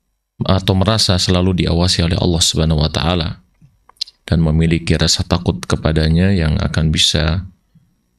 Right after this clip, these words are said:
mencegah atau menghalangi kita daripada bermaksiat, ya, kepada Allah Azza wa Jal, terutama dalam keadaan kita bersendiri ataupun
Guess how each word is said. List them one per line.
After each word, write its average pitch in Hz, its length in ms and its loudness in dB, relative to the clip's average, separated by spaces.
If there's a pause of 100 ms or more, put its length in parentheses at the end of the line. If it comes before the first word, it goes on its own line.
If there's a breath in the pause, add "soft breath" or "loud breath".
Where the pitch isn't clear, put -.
(100)
mencegah 82 640 -2
atau - 240 -2
menghalangi 78 560 0
kita 82 400 0
daripada 80 800 -2 (3000)
bermaksiat, 90 800 0
ya, 92 280 0
kepada 80 360 -2
Allah 82 320 0
Azza 82 200 0
wa 80 120 0
Jal, 87 400 -2 (2750)
terutama 92 400 2
dalam 82 240 2
keadaan 80 400 0
kita 80 480 0
bersendiri 85 640 0
ataupun 85 720 0